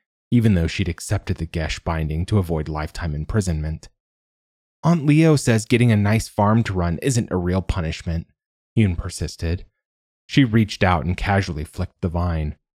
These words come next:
Nima winced, but the vine held firm. In fact, it flexed a tendril toward the sun. Nima picked up her trowel, hefted it,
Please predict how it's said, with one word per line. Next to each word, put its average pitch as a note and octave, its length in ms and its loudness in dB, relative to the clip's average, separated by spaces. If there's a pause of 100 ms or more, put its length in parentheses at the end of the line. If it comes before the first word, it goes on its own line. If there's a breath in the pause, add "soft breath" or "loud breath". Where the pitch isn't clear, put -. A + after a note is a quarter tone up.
(440)
Nima E2+ 300 2
winced, D#2+ 440 -2 (240 loud breath)
but A#2+ 100 0
the B2 60 2
vine F#2 360 2
held D#2 260 -4
firm. D#2+ 520 -2 (520)
In D2+ 100 -6
fact, G#2+ 480 -2 (400 soft breath)
it - 120 -12
flexed - 320 -2
a - 40 -4
tendril A2 500 0
toward F2 260 -6
the D#2+ 80 -8
sun. D2+ 500 -4 (1040)
Nima A2 340 4
picked - 240 -4
up G#2 120 -4
her F2+ 100 -4
trowel, F2+ 560 -4 (300)
hefted B2 340 2
it, D2 220 -4